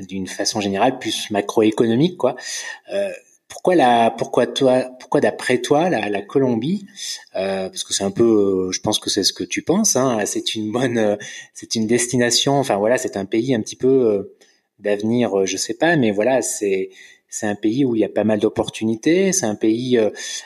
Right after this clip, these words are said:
euh, voilà, parce que là, on, je, Donnons quelques chiffres un petit peu là pour, pour ceux qui connaissent pas la, la Colombie, hein. La Colombie, c'est en gros quarante-cinq millions d'habitants,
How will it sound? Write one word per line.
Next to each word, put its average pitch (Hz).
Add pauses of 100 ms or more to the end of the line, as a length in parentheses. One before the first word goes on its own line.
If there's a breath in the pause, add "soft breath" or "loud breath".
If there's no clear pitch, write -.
(140)
euh, 104 (320)
voilà, 127
parce -
que -
là, 156
on, - (200)
je, 120 (420)
Donnons 156
quelques 135
chiffres -
un 110
petit -
peu 120
là 101
pour, 90
pour -
ceux 117
qui 110
connaissent 95
pas 151
la, 104
la 92
Colombie, 120
hein. 110
La 104
Colombie, 104
c'est 98
en 92
gros 95
quarante-cinq 104
millions 104
d'habitants, 143